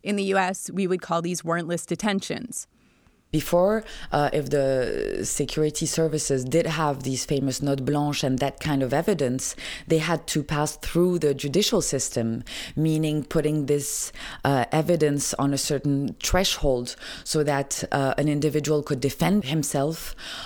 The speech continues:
Speaker 2: um, and so that a judge could effectively control if the evidence was sufficient or not, uh, to, um, to justify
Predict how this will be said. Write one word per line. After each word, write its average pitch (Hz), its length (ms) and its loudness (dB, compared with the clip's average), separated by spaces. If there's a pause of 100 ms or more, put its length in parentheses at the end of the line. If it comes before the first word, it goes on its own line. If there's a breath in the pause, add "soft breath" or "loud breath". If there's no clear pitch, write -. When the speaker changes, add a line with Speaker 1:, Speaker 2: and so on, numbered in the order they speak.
(160 loud breath)
Speaker 2:
um, 139 440 2
and 143 200 2
so 147 160 2
that 139 160 2
a 139 80 4
judge 175 420 2
could 147 160 2
effectively 143 540 0
control 175 580 2
if 139 140 0
the - 180 -2
evidence 143 480 2
was 135 140 0
sufficient 139 500 0
or 135 140 2
not, 165 640 0 (500 loud breath)
uh, 131 320 2
to, 135 360 0
um, - 580 -4
to 135 280 -2
justify 151 720 0